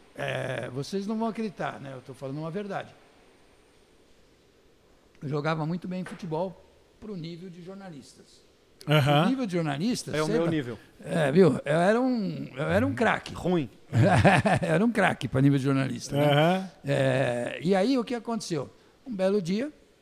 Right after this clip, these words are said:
Speaker 1: me liga o Cecílio Favoreto. Cecílio Favoreto,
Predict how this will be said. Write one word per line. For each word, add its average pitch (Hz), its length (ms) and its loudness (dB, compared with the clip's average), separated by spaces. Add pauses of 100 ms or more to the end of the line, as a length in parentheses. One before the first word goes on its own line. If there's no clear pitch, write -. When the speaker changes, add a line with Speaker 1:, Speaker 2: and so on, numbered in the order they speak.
(400)
Speaker 1:
me 156 140 -4
liga 170 240 -2
o 151 40 -2
Cecílio 202 460 -6
Favoreto. 151 640 -4 (160)
Cecílio 196 400 -6
Favoreto, 156 580 -6